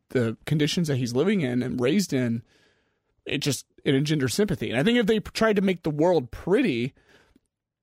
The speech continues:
and tried to make everything, like, just, like, nice to look at, at a, at a first glance, they would lose some of that, you know, they would lose a lot of the, uh, sympathy and empathy that,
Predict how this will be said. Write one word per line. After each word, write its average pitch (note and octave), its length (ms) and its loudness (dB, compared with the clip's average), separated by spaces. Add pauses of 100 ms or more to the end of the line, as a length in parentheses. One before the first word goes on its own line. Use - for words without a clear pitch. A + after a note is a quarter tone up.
(320)
and G3+ 80 4
tried F3 140 4
to E3 60 0
make D#3+ 200 0
everything, F#3 320 2
like, D3+ 140 2
just, D#3+ 180 -2
like, C#3 260 0
nice F3 460 2
to F3+ 100 -2
look E3+ 240 2
at, D#3 200 2
at C#3+ 120 2
a, C#3+ 120 0
at D3 100 2
a - 20 -2
first C#3+ 380 0
glance, C#3 760 -2 (300)
they D#3 100 0
would C#3 120 0
lose D3 400 2
some C#3 180 0
of C3 120 -2
that, A#2 240 0 (500)
you F3 140 0
know, A#2+ 160 0
they C3+ 100 2
would B2+ 160 -2
lose C3+ 220 2
a C#3 60 -2
lot A#2 240 0
of A#2+ 180 -6
the, A#2 260 0
uh, A2 220 -2 (120)
sympathy C#3 440 -2
and A#2+ 80 0
empathy A#2+ 360 -4
that, A2+ 220 -4